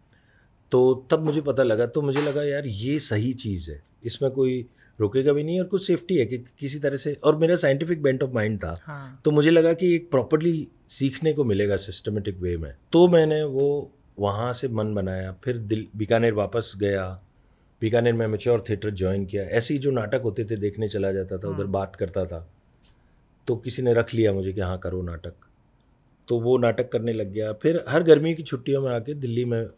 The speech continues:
Speaker 1: वर्कशॉप भी करता रहा।
Speaker 2: मैं जितने
Speaker 1: तो
Speaker 2: भी, हाँ।
Speaker 1: ऐसे हुआ, तो मैं ग्रेजुएट हुआ तब तक पन्द्रह नाटक करीब मैंने कर लिए थे,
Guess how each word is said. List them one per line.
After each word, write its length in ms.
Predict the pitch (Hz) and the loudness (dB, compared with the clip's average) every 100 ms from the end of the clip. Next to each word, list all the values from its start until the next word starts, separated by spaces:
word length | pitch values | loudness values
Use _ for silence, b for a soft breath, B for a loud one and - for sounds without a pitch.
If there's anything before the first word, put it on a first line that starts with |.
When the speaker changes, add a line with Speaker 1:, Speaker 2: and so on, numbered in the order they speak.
| 92 | -10
Speaker 1:
वर्कशॉप 320 | 95 - 98 | -8 -6 -6
भी 140 | 98 | -6
करता 300 | 95 82 85 | -6 -8 -8
रहा। 180 | 80 76 _ _ _ _ _ _ 160 | -10 -12 _ _ _ _ _ _ -14
Speaker 2:
मैं 240 | 165 190 | -10 -10
जितने 300 | 147 - 180 | -12 -12 0
Speaker 1:
तो 240 | 151 170 | 4 4
Speaker 2:
भी, 260 | 175 - _ | 2 -4 _
हाँ। 240 | 156 127 - - _ | -18 -16 -18 -20 _
Speaker 1:
ऐसे 240 | - 151 208 | 0 2 4
हुआ, 220 | 143 117 | 4 2
तो 260 | 117 170 156 | -2 -4 -2
मैं 320 | 170 180 175 - | 0 0 -2 -4
ग्रेजुएट 500 | 156 170 185 247 196 | 0 2 2 0 2
हुआ 120 | 202 | 2
तब 200 | 202 180 | 2 -4
तक 140 | 202 180 - | -4 -6 -4
पन्द्रह 280 | 143 131 156 | -2 0 0
नाटक 320 | 151 139 139 | 0 -2 -6
करीब 240 | - 117 110 | -4 -4 -2
मैंने 180 | 104 | -6
कर 160 | 101 95 | -4 -4
लिए 220 | 92 90 | -2 -4
थे, 200 | 82 78 | -6 -12